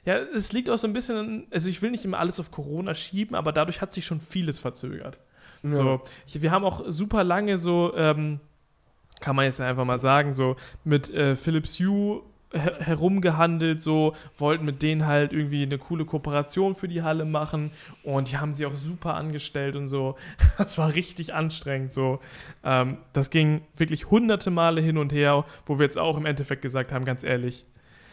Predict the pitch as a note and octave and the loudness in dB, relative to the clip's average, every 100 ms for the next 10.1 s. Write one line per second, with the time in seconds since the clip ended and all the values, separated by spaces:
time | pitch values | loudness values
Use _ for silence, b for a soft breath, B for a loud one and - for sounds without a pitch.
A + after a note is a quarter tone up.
0 | b b b b b _ _ _ - B2+ | b b b b b _ _ _ -6 -2
1 | A2+ A2+ - C3+ A2+ A2+ - - C3 C3 | -2 -4 -10 -8 -6 -8 -14 -4 -2 0
2 | C#3 B2+ A#2 C3+ - B2 A#2 A2+ A#2+ _ | 0 -4 -4 -8 -6 -4 -2 -4 -6 _
3 | _ F3+ C3+ D3 - D3 E3+ - E3+ D#3 | _ -2 -2 -4 -2 2 2 4 2 2
4 | D3 D3 D3 C#3+ C3 C3 C3 - B B | 2 2 2 2 2 2 0 -2 B B
5 | B - C3+ C3+ - E3 E3+ D#3 D3+ C#3 | B -2 0 0 -2 -2 -2 2 2 2
6 | D3 C#3 C#3+ C3 - C#3+ D3 F3+ F#3 F3+ | -2 -2 -4 -4 -8 -2 2 2 2 -4
7 | C#3 C3 B2 C3+ C3 B2+ B2 C#3 B2 B2+ | -2 -2 -2 -2 0 2 0 0 -4 -2
8 | D3 F3 F#3 D#3+ D#3 D3+ D#3 D3+ D3+ D3+ | 0 2 2 2 4 4 2 -2 0 -2
9 | C#3+ C#3 - - D3 D#3+ C#3 C3+ - G#3 | 0 -2 -2 -6 -4 -4 -2 -2 0 -4
10 | - | -4